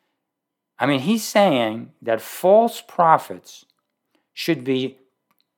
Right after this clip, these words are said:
cursed to destruction. That's what this word is.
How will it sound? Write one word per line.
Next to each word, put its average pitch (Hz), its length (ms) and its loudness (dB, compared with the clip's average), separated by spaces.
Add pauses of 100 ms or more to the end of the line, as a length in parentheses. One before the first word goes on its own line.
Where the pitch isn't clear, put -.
cursed - 580 2
to 175 180 -6
destruction. - 1040 0 (540)
That's - 160 -12
what 208 140 -6
this - 200 -14
word 113 460 -8
is. - 80 -20